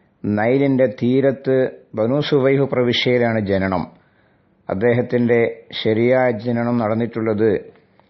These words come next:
ദല്ലാസ് എന്ന് പറയുന്ന സ്ഥലത്താണ്. ഉമ്മയുടെ നാട് കൂടിയാണ് ദല്ലാസ്. പിതാവിന്റെ നാടാണ് ബൂസീർ എന്ന് പറയുന്നത്. അങ്ങനെ പിതാവിന്റെ നാടും ദല്ലാസും കൂടി കൂടിയിട്ട് ദലാസീർ,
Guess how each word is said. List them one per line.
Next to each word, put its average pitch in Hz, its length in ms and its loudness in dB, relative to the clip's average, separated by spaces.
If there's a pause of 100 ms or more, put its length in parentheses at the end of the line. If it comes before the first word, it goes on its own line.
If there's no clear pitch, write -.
(240)
ദല്ലാസ് 127 840 0
എന്ന് 131 160 -4
പറയുന്ന 113 440 -4
സ്ഥലത്താണ്. 98 680 -4 (1120)
ഉമ്മയുടെ 131 400 2
നാട് 120 280 0
കൂടിയാണ് 120 480 -2
ദല്ലാസ്. 98 520 -2
പിതാവിന്റെ 120 540 0 (160)
നാടാണ് 113 580 -2
ബൂസീർ 123 580 -2
എന്ന് 117 140 0
പറയുന്നത്. 92 520 -2 (480)
അങ്ങനെ 117 220 -2
പിതാവിന്റെ 131 520 0
നാടും 123 400 -2
ദല്ലാസും 123 640 -2
കൂടി 139 160 -4
കൂടിയിട്ട് 117 580 -4
ദലാസീർ, 127 880 0